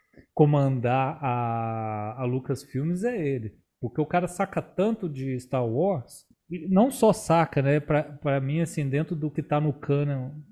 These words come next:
hoje, ele é o cara que mais criou personagem, né? Pra, pro, pro, pra coisa toda, assim, que é,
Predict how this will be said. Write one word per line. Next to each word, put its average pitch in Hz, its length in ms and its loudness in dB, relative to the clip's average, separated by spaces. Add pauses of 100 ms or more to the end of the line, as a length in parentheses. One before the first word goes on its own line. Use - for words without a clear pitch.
(160)
hoje, 160 480 2
ele 139 220 2
é 185 60 6
o 190 60 0
cara 190 260 0
que 196 100 -4
mais 185 380 0
criou 202 560 2
personagem, 131 760 -2
né? 127 180 -4 (1000)
Pra, 135 120 -4
pro, 127 440 -2
pro, 127 300 -2
pra 131 200 -4
coisa 127 340 -2
toda, 117 360 -4
assim, 107 280 -6
que - 140 -8
é, 147 480 -4